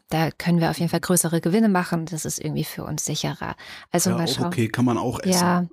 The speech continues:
Speaker 2: Also das ist ja, ich, ich, w-, wenn ich das alles so lese, was, was da gerade passiert
Speaker 1: Es
Speaker 2: in der,
Speaker 1: ist
Speaker 2: in der
Speaker 1: wirklich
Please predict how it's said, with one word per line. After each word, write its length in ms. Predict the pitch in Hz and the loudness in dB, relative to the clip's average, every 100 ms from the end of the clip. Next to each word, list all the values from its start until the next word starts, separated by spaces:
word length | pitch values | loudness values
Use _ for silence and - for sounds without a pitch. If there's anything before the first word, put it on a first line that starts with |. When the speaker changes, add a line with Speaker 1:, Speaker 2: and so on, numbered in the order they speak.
| - | -2
Speaker 2:
Also 180 | 117 | 0
das 160 | 107 117 | 2 2
ist 120 | 139 | 2
ja, 220 | 131 110 | 2 2
ich, 240 | 95 120 - | 0 -4 -4
ich, 200 | - - | -4 -4
w-, 400 | 127 117 110 120 | -6 -4 -4 0
wenn 80 | 123 | 2
ich 120 | 123 | 2
das 140 | 120 | -2
alles 220 | 110 123 120 | 0 0 2
so 80 | |
lese, 720 | 120 117 131 131 127 120 113 113 | 2 4 4 4 2 2 -2 -4
was, 220 | 104 117 | -6 -4
was 140 | 110 | -4
da 120 | 120 | -4
gerade 260 | 120 120 117 | -4 -2 -2
passiert 500 | 117 113 - 131 - - | -2 -2 0 -2 -4 -6
Speaker 1:
Es 120 | 185 | -4
Speaker 2:
in 20 | |
der, 80 | 117 | -4
Speaker 1:
ist 100 | - | -4
Speaker 2:
in 40 | |
der 60 | 110 | -4
Speaker 1:
wirklich 180 | - 214 | -2 -2